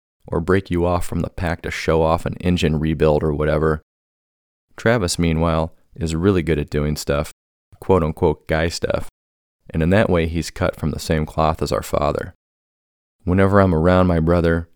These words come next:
I feel like my common sense I Q drops fifty points, and there wasn't much there to begin with. So when he asked me to give fly fishing a try, even after he laid out his philosophy on fishing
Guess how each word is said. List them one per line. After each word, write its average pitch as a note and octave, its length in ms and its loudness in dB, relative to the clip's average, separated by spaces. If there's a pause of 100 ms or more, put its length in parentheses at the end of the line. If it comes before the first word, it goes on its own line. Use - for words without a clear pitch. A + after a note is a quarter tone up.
I E2 120 -2
feel G2+ 180 2
like G2 180 2
my E2 140 0
common F2+ 380 0
sense F2+ 320 2
I D#2+ 140 2
Q E2 280 -4
drops E2+ 400 2
fifty - 280 -4
points, D2 480 -4 (360)
and - 120 -2
there E2+ 80 2
wasn't F#2+ 280 4
much E2 240 0
there E2+ 180 2
to E2 100 0
begin D#2 360 0
with. - 240 -6 (840)
So - 160 0
when F#2 140 4
he F#2 120 2
asked G#2+ 240 2
me F#2+ 120 2
to E2 80 0
give E2+ 240 2
fly G2 280 -2
fishing D#2 380 -2
a D2 80 -6
try, D2 400 -4 (320)
even A2 280 2
after F2 300 0
he E2 160 0
laid E2 240 2
out E2 160 2
his D#2+ 120 0
philosophy D#2 640 0
on D2 140 -2
fishing E2 500 -2